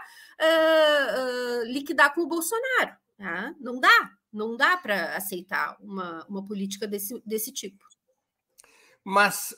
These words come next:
Speaker 2: você não vê, é, um peso importante na situação na Ucrânia de uma estratégia dos Estados Unidos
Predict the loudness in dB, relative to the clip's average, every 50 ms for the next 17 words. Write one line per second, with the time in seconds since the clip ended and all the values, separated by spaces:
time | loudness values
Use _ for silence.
0 | _ -16 -8 -4 -2 -2 -2 -4 -2 0 0 2 2 0 -4 -6 -6 -4 -2 0
1 | 0 0 0 -2 -2 0 0 2 2 2 2 0 -2 -8 _ _ _ _ _ _
2 | _ _ _ _ -8 -6 -4 -2 -2 -4 -4 -6 -12 _ _ -8 -6 -6 -4 -2
3 | 0 0 0 2 0 0 -2 -2 -2 -2 -2 -2 -2 -4 -2 0 0 2 0 0
4 | -4 -6 -12 -10 -8 -8 -8 -10 -10 -12 -14 -12 -12 -12 -10 -8 -6 -6 -4 -4
5 | -4 -6 -6 -8 -10 -8 -8 -8 -8 -8 -10 -12 -14 -14 -16 _ _ _ _ _
6 | _ _ _ -2 0 0 2 2 0 -2 -2 -6 -6 -4 -2 -2 -2 -4 -2 0
7 | 2 2 2 2 0 -2 -4 -8 -10 -10 -10 -10 -8 -8 -10 -10 -8 -6 -4 -4
8 | -4 -6 -6 -6 -4 -2 0 0 0 0 0 -2 -4 -4 -4 -6 -8 -14 -18 -20
9 | -20